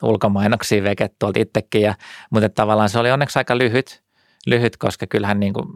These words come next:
kaksituhatta kahdeksan lamasta ja muualta oli aika paljon tietoa jo, että ne,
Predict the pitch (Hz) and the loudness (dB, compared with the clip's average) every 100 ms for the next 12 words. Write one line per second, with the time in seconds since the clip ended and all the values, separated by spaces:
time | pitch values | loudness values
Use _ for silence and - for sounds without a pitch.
0 | - 170 - 104 - - 98 - 104 107 | -16 -18 -4 -4 -2 -4 -4 -2 -2 0
1 | - 101 98 98 101 - - - - 101 | 0 0 0 0 -2 -4 -4 -8 -6 -2
2 | 101 101 104 101 101 101 - 101 - 107 | 0 -2 -2 -2 -2 -2 -2 -2 0 0
3 | 101 107 104 104 101 - 104 107 | 0 -2 -2 -2 -2 -2 0 0